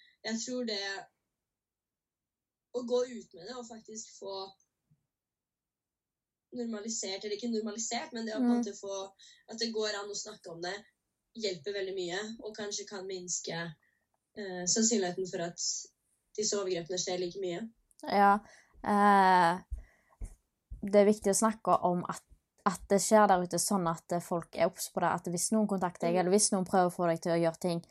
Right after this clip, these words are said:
Speaker 2: så er faktisk det et overgrep også. De trenger ikke å på en
Speaker 1: Mm.
Speaker 2: måte være fysisk på kroppen din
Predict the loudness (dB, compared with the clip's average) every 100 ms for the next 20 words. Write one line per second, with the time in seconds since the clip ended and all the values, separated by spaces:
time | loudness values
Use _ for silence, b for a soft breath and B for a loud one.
0 | b 0 2 4 2 2 0 -2 0 0
1 | 0 -2 -8 -8 0 0 -2 _ -4 0
2 | 0 0 -2 0 2 4 6 6 4 2
3 | 2 0 -8 -8 -8 -6 -8 -8 -10 -10